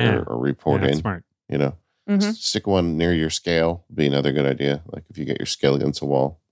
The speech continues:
Speaker 3: Yes. Yeah. No, it turns out my parents have a whole host of, like, non-smart health devices. Um, and so I, I just went a bit nuts with N F C stickers. So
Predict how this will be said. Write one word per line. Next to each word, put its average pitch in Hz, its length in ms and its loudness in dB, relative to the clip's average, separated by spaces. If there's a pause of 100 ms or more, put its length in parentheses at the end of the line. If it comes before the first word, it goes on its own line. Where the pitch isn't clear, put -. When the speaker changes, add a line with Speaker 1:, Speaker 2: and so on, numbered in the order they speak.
(380)
Speaker 3:
Yes. - 500 0 (100)
Yeah. 156 240 2 (200)
No, 180 120 0
it 175 100 0
turns 214 180 2
out 170 100 2
my 165 100 0
parents 160 320 0
have 156 100 -2
a 151 100 0
whole 160 200 0
host 165 320 0
of, 151 120 -2
like, 147 300 0
non-smart 151 880 0 (100)
health 160 300 0
devices. 170 800 0
Um, 151 420 2
and 156 180 0
so 147 440 2
I, 143 260 2
I 151 140 0
just - 280 -4
went 147 280 2
a 151 40 -2
bit 139 160 0
nuts 131 260 -2
with 131 100 0
N 123 120 -2
F 120 120 -2
C 131 120 0
stickers. 135 400 -6
So - 220 0